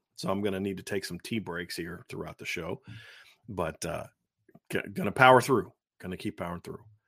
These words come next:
Next question from John A one. Does Notre Dame have a bit of an issue developing the field and boundary receiver spots, or is it most of the players in the room fit the slot position better?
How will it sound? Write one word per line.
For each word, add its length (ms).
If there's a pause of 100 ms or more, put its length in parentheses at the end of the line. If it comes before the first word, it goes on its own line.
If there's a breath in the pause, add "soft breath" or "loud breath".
(600)
Next 220
question 340
from 160
John 340
A 100
one. 240
Does 140
Notre 160
Dame 100
have 160
a 60
bit 160
of 80
an 80
issue 240
developing 460
the 80
field 300
and 120
boundary 320
receiver 300
spots, 360
or 40
is 120
it 160
most 260
of 60
the 80
players 320
in 60
the 60
room 340 (760)
fit 160
the 100
slot 300
position 340
better? 260